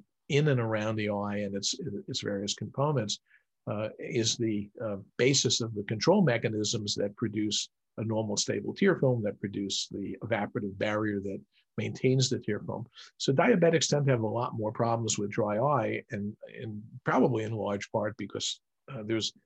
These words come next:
significant interference with, uh, that, that transmission of, of information, both in both ways, both in terms of sensory and effector or, or control mechanisms.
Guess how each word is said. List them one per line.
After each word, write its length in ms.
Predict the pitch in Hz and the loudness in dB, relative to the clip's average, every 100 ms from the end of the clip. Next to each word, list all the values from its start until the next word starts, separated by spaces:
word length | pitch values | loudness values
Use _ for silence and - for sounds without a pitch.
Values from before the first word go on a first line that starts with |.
| _ | _
significant 680 | - 123 117 107 127 107 110 | 0 2 2 0 -2 -2 -4
interference 920 | 127 107 107 - 110 107 104 101 - - | -6 -6 -6 -4 -4 -2 -2 -2 -2 -4
with, 480 | - 104 101 101 104 - _ _ _ | -4 -2 -2 -4 -10 -16 _ _ _
uh, 260 | 110 104 104 | -8 -6 -4
that, 220 | 107 104 - - - | -2 -2 -6 -16 -8
that 220 | 110 104 | -4 -4
transmission 880 | - 101 104 - 110 - 101 101 117 - | -4 -4 -2 -2 -2 -2 -2 -6 -8 -6
of, 280 | 104 95 95 - | -6 -6 -10 -12
of 220 | - 104 98 | -10 -10 -8
information, 840 | 104 107 107 107 107 107 117 107 - _ - | -8 -6 -6 -4 -2 0 0 -2 -8 _ 6
both 200 | 202 170 | 6 8
in 100 | 151 | 6
both 260 | 156 135 | 6 6
ways, 280 | 202 98 - - | 2 -2 -4 -2
both 220 | 107 - | -2 -4
in 100 | 104 | -6
terms 240 | 110 110 | -6 -6
of 80 | 110 | -6
sensory 580 | - 110 - - 196 98 | -4 -2 -2 -2 -4 -4
and 220 | 196 202 - _ _ | -6 -6 -10 _ _
effector 540 | 127 123 110 101 - 98 | 0 2 -2 -2 -4 -4
or, 320 | 98 98 107 | -2 -4 -6
or 160 | 110 104 | -6 -6
control 420 | 98 104 - 104 | -6 -6 -4 -4
mechanisms. 800 | 113 101 104 101 104 - 131 - | -4 -4 -6 -6 -6 -8 -10 -16